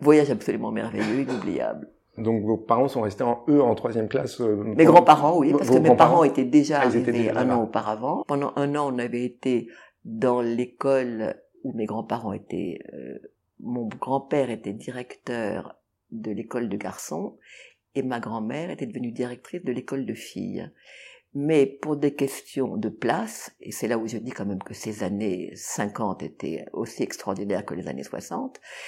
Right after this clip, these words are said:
Speaker 1: c'est que comme il n'y avait plus de place dans l'école de filles, j'ai fait cette année-là dans l'école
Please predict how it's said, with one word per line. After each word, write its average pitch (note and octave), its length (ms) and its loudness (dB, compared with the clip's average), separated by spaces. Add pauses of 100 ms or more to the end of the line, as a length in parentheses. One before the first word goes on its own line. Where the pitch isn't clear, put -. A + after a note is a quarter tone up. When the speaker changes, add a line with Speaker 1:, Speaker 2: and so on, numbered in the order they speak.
(220)
Speaker 1:
c'est - 160 -4
que D3+ 120 0
comme A3 280 2
il A3 140 -2
n'y G3+ 80 2
avait E3 160 -2
plus F#3 240 -6
de F#3 60 -18
place C#3 500 0
dans A#2 100 -6
l'école A#2 380 -6
de G#2 80 -4
filles, C3 440 -4 (440)
j'ai D3+ 160 -2
fait D3+ 320 -2
cette E3 260 -2
année-là D3 540 0
dans D3 200 2
l'école C#3+ 600 0